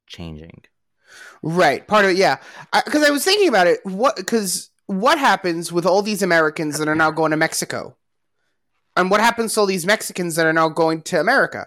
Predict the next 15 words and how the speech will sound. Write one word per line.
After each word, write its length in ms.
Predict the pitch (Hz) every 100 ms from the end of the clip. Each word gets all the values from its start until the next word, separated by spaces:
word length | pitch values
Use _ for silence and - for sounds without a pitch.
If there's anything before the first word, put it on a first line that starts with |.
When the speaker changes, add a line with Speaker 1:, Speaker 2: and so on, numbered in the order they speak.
| _
Speaker 2:
right? 280 | 135 156 185 _ _ _ -
These 280 | 156 247 269
are 120 | 240
people 560 | - 277 294 151 143 160
that 100 | 165
are, 260 | 160 160 - _ _ _ _ _
that 200 | 160 170
they're 180 | 175 -
enterprising 640 | 214 233 262 - 208 190 175
enough 200 | 160 -
to 80 | 151
go 200 | 147 156
to 100 | 160
another 220 | 143 131
country, 560 | - 123 - 208 262